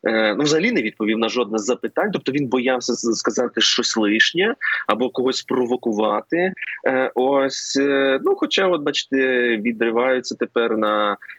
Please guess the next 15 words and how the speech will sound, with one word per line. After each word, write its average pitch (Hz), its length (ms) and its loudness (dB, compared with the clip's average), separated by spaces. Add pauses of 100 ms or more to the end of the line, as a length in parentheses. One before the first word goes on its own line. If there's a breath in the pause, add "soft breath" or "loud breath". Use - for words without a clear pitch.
(120)
м, 110 200 2 (300)
на... 110 120 2
на... 104 580 0 (240)
на 127 180 2
цитаті - 680 -2
своїй 120 420 0
же 113 100 0
Дмитра. 110 300 -2
Ну, 240 100 2
тобто 185 200 0
якісь 170 240 0
абсурдні 139 400 0
речі 113 300 0
вони 107 160 -2
роблять 107 320 0